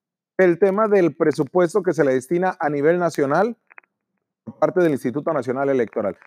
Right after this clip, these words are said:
Ya cada entidad tiene la facultad de no solamente hacer sus propias fórmulas,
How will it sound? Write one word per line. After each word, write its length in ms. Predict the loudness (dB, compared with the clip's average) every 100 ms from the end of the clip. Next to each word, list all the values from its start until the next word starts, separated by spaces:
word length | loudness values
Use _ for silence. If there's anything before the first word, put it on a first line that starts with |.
| -14
Ya 300 | 2 4 4
cada 220 | 4 4
entidad 500 | 2 2 4 4 2 _ _ _
tiene 180 | -2 2
la 140 | 2 2
facultad 560 | 0 -2 0 2 2 0 -20 _ _
de 160 | -2 0
no 140 | 2
solamente 760 | 2 2 2 0 0 2 2 2
hacer 340 | 0 0 0 -2
sus 240 | -2 -6
propias 540 | 0 0 2 2 2 0
fórmulas, 760 | 2 4 4 2 0 0 -6 -20